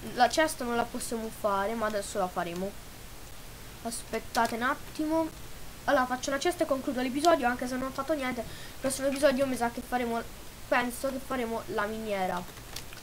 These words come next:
Andiamo. Andiamo. Andiamo.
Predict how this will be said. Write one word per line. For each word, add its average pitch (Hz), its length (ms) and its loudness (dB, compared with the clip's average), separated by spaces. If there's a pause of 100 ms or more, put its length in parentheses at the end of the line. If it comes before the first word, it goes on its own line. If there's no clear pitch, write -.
(340)
Andiamo. 220 440 2 (720)
Andiamo. 233 380 4 (520)
Andiamo. 226 720 4